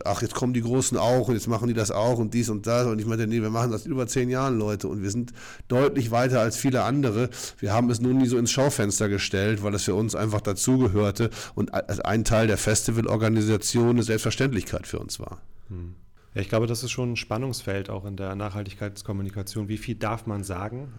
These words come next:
Speaker 2: ähm, und wann wirkt es eben halt nicht mehr authentisch oder wann wirkt es nach,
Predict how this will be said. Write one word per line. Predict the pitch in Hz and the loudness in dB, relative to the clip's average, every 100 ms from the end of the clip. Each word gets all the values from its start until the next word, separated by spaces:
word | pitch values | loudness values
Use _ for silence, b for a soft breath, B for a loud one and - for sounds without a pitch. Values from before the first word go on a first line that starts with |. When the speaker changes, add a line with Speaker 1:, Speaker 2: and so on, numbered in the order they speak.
| - | -10
Speaker 2:
ähm, | 101 101 | -8 -6
und | 104 95 | -6 -4
wann | 101 104 107 | -2 -2 -2
wirkt | 104 101 | -4 -4
es | 101 | -6
eben | 120 107 | -4 -2
halt | 104 107 | -4 -4
nicht | 104 101 | -6 -6
mehr | 104 101 | -6 -6
authentisch | 107 - 113 117 104 | -6 -6 -6 -6 -8
oder | 101 98 | -6 -6
wann | 95 101 | -4 -4
wirkt | 104 101 104 | -6 -8 -10
es | 101 | -8
nach, | 104 98 | -8 -10